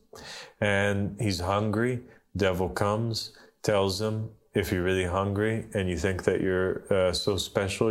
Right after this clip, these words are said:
you think you're the Word of God, the Son of God, then why don't you turn this rock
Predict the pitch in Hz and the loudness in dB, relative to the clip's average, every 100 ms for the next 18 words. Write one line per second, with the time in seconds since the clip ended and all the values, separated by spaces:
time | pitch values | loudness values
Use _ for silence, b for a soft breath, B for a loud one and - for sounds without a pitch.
0 | 104 90 92 90 90 87 92 92 85 98 | 0 0 -2 0 0 0 0 0 0 2
1 | 95 101 95 - 92 92 92 98 95 110 | 2 0 -2 -2 -2 -2 -2 0 0 -2
2 | 107 B B B 117 113 117 117 107 110 | -4 B B B 0 2 0 0 -4 -4
3 | - 113 113 110 110 101 - B B - | -2 0 0 0 0 -2 -8 B B -2
4 | 104 117 123 | 2 2 0